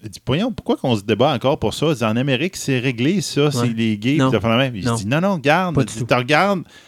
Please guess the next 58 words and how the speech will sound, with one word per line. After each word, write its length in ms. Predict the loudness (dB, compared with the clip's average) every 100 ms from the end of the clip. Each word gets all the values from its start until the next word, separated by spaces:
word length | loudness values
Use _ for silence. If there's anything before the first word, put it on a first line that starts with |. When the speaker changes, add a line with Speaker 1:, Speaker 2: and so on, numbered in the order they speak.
| _ _
Speaker 1:
autant 280 | -2 0 2
des 120 | 2
affaires 220 | 2 2 0
pour 80 |
l'avortement, 480 | 0 0 -2 -2 -4
puis 100 | -6
tout, 200 | -4 -2
là, 120 | 0 -2
Speaker 2:
Mm. 20 |
Speaker 1:
tu 140 | -2
dis, 160 | -12 -4
garde, 340 | 0 0 -2
non, 400 | -2 0 0 0 -6
il 60 | -6
n'y 40 |
a 40 | -6
rien 240 | -2 -2
de 80 | 0
réglé 260 | 0 2
là-dedans. 360 | 2 2 2 2
Speaker 2:
Non. 40 | 0
Speaker 1:
Faut 800 | -8 -16 -18 -18 -16 -16 -4 0
tout 120 | 0 2
Speaker 2:
Non, 80 |
Speaker 1:
le 60 | 2
temps 60 | 2
Speaker 2:
puis 80 | 2
Speaker 1:
qu'ils, 280 | 2 2
eux 100 | 2
autres, 140 | 2 0
faut 100 | -6
que 40 | -6
tout 60 |
le 60 | -2
temps 60 | -2
qu'ils 140 | -2
se 60 | -2
battent 280 | 0 0 -2
pour 100 | -4
faire 180 | 0 0
reconnaître 400 | 0 -2 -4 -4
leurs 120 | -8
droits, 240 | -6 -6 -6
puis 160 | -8
Speaker 2:
Puis, 80 | -10
Speaker 1:
c'est 80 | -6
tout. » 80 | -4
Speaker 2:
ouais, 140 | -4
puis 160 | -2 -4
tu 80 | -2
sais, 180 | 2 2
même 220 | 2 2
encore, 540 | 0 2 4 4 2
il 60 | 0
y 20 |
a 40 |
des 140 | 0 0
places 720 | 2 2 2 -2 -6 -8 -14